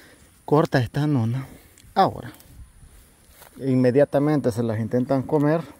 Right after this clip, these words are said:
no es lo recomendable, porque esta anona todavía no está madura, solo se ha agrietado. Vamos a poner una foto ahí, ve,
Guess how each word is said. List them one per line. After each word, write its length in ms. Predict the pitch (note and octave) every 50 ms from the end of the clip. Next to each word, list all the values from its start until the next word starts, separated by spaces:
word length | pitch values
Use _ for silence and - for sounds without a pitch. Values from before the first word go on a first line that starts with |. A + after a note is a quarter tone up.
| _ _ _ _ _ _ _ - - - - - _ -
no 360 | - B2 B2 C#3 D3 D3+ C3+
es 540 | B2 B2+ B2+ B2 - - - - - - - - - -
lo 180 | - A2 A#2+ C3+
recomendable, 800 | B2+ A2+ G#2 - A2+ A#2 A#2 A#2 A2+ C3+ C3+ C3+ B2+ A#2 G#2 G2 - - - - - - - - - - - - - - - - - - _ -
porque 340 | - C#3+ C#3 B2+ A#2+ C3+ C3
esta 220 | B2+ - - C3+
anona 260 | B2+ B2+ C3+ D3+ D#3
todavía 320 | C#3+ - A#2+ A2 A2+ A2+ A2+
no 80 | A2
está 220 | A2 G2+ - B2 A2+
madura, 400 | G#2 G2 G2 A2 C3 B2+ G#2+ F#2+ - - - - - - - - - - -
solo 240 | - B2 B2+ C3 C3+
se 160 | C3 - C3
ha 40 | B2+
agrietado. 600 | C3 C3 A#2 A2 - - C3+ D3+ D#3 C#3+ D3 F3+ - - - - - _ _ _ _ _ _ _ - - _ - _ _ _ _ _ _ -
Vamos 160 | A#2 G#2 G#2
a 40 | G#2+
poner 380 | A#2 A2 A2 A2 G#2+ A2 - -
una 240 | - G#2 G#2+ G2+ F2
foto 320 | - A2+ A#2 - - F2+
ahí, 160 | F2 F#2+ G#2+
ve, 120 | G2+ F#2